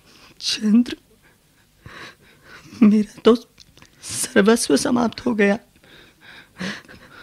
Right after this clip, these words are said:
ऐसा लगता है इस दुनिया में बिल्कुल अकेला रह गया हूँ।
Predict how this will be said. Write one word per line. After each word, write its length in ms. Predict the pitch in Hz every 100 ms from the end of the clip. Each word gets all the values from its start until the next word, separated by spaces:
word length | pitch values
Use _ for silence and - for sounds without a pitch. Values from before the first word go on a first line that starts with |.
| - - 254
ऐसा 220 | 254 294
लगता 320 | 247 247 269
है 140 | 277 392 - - _ - - - 294
इस 180 | 254 -
दुनिया 280 | 247 269
में 140 | 277 302 - _ - - _ _ _ -
बिल्कुल 380 | 254 330 277
अकेला 340 | 247 - 262 285
रह 200 | 226 220
गया 220 | 214 202
हूँ। 180 | 202